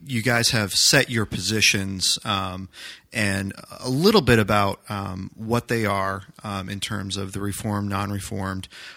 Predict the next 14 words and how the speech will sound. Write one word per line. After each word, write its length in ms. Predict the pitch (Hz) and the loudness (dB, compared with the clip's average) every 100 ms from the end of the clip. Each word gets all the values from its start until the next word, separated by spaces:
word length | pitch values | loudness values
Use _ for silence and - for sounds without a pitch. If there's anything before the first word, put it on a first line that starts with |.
| - | -6
Um, 340 | 113 101 98 - | -2 -2 -2 -4
and, 240 | 113 104 - | -4 -6 -6
and 160 | 107 | -2
so 240 | - 113 104 | 0 0 0
it 100 | - | 0
seems 300 | - 190 139 | 2 2 0
like 160 | 117 | 0
you 140 | 110 110 | 0 0
guys 200 | 113 104 | 2 0
are 60 | |
coming 400 | 101 - 110 107 | -4 -6 -6 -2
at 220 | 107 107 - | 0 -2 -2
this 200 | 98 - | -2 -2
from, 380 | - 98 95 | -2 -6 -6